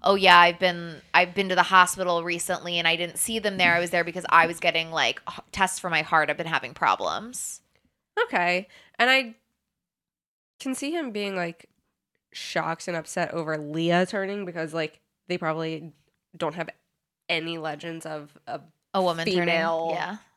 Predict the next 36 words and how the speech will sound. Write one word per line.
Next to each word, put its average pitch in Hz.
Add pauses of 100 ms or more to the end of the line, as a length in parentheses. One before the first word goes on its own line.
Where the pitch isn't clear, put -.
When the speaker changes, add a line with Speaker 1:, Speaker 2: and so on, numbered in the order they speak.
Speaker 2:
werewolf. 180 (480)
So 190
he's 185
probably 180
like, 170
"What 170
the 190 (220)
fuck 180
am 175
I 170
supposed 175
to 165
do 160
with 160
this?" 240 (140)
Speaker 1:
Yeah. 185 (1400)
Speaker 2:
But 202
aside 226
from 175
that, 160
I 160
just 160
don't 165
understand 160
why 151
they 156
all 156
get 87
upset -
when, 82
like, -
<laughs> -
Speaker 1:
Dude, 185
me 165
Speaker 2:
someone's 160
Speaker 1:
neither. 151